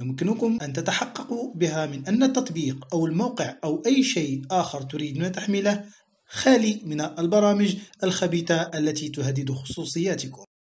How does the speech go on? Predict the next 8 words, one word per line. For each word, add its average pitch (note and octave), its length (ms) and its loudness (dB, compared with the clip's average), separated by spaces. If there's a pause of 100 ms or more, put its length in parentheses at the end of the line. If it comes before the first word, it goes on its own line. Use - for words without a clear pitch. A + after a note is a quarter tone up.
(160)
فأول D4+ 520 6
موقع F3 400 4
سوف C#3 240 -4
نتحدث G3+ 540 0
عنه B3 360 0 (180)
هو E3 400 0
فيروس A3+ 460 2
توتال D#3+ 540 -2